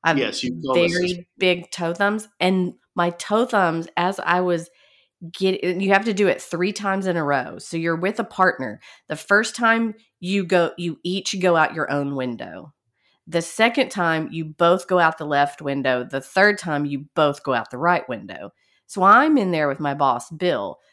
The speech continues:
Speaker 1: So we unbuckle, we're hanging upside down. You unbuckle, you figure out how to get out,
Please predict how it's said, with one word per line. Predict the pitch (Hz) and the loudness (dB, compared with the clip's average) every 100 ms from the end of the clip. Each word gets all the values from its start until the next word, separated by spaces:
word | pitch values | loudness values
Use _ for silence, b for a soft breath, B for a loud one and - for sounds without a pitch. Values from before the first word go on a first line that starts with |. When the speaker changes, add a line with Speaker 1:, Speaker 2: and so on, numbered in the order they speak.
| _ | _
Speaker 1:
So | - - 190 175 170 - _ - | -8 2 4 4 2 -4 _ -12
we | 175 214 254 262 254 - _ - | -4 0 0 0 -4 -8 _ 0
unbuckle, | 175 202 220 190 190 190 135 131 117 143 180 - | 2 2 2 4 4 2 -2 0 -2 -4 -8 -6
we're | 165 | -4
hanging | 160 196 208 247 226 | -2 0 2 2 0
upside | 185 185 170 | -2 -2 -2
down. | 170 156 143 139 | 0 2 2 0
You | 139 - | -4 0
unbuckle, | 170 202 196 175 160 147 143 | 2 2 4 2 2 -2 -2
you | 143 | -4
figure | 139 190 208 | -8 -4 -2
out | 185 | -2
how | 180 | -2
to | |
get | 175 170 | -2 0
out, | 151 143 | 4 4